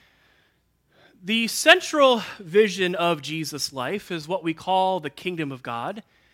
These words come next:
And now I'll admit kingdoms are sort of an outdated idea for us modern folks. So different ways of talking about it are the reign of God, the realm of God. It is this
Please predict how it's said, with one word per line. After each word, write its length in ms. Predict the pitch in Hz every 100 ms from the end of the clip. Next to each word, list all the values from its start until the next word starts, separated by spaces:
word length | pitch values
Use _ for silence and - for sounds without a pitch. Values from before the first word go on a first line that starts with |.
| _ _ -
And 100 | 151
now 220 | 180 190
I'll 140 | 185
admit 340 | 180 175 196 -
kingdoms 360 | 226 220 190
are 80 | 165
sort 160 | 156 185
of 80 | 165
an 60 |
outdated 400 | 170 175 170 165
idea 320 | 156 151 160
for 160 | 160 151
us 180 | 151 -
modern 360 | 143 143 139
folks. 380 | 135 139 170 -
So 280 | - 175 165 _ _ -
different 260 | 240 214
ways 300 | 214 208 196
of 100 | 185
talking 340 | 185 185 196 185
about 180 | 180
it 40 | 185
are 100 | 185
the 100 | 185
reign 340 | 160 180 185
of 120 | 175
God, 320 | 165 170 175 170
the 100 | 160
realm 380 | 151 160 160
of 100 | 160
God. 300 | 156 143 147
It 100 | 147
is 160 | 165 151
this 300 | 160 147